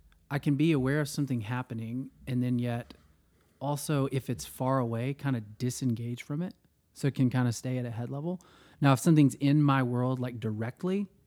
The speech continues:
then I'll react much differently. This still feels like it's very far off in terms of its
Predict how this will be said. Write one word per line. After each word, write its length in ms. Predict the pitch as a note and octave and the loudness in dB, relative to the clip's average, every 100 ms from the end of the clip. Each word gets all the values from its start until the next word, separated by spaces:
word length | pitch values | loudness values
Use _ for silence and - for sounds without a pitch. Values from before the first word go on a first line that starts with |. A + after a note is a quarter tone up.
| _ | _
then 220 | C#3 C3+ | -2 0
I'll 200 | C3 B2 | 2 0
react 420 | A#2 A#2 A#2+ B2+ C3 | -2 -4 -4 -4 -6
much 180 | A2+ | -6
differently. 320 | - B2 C#3 C#3 | -4 -4 -2 -2
This 240 | B2+ C3+ | 0 -2
still 280 | - - C3 | -2 -4 -6
feels 360 | - B2+ A#2 | -4 -6 -6
like 160 | B2 A#2 | -8 -10
it's 140 | A#2+ | -10
very 360 | - A2+ A2+ A#2 | -10 -8 -8 -8
far 380 | G#2+ - B2+ A2+ | -12 -10 -6 -6
off 280 | A2 A2+ - | -8 -10 -10
in 80 | - | -10
terms 240 | A#2 A2+ | -8 -8
of 120 | A2+ | -10
its 160 | A2+ | -14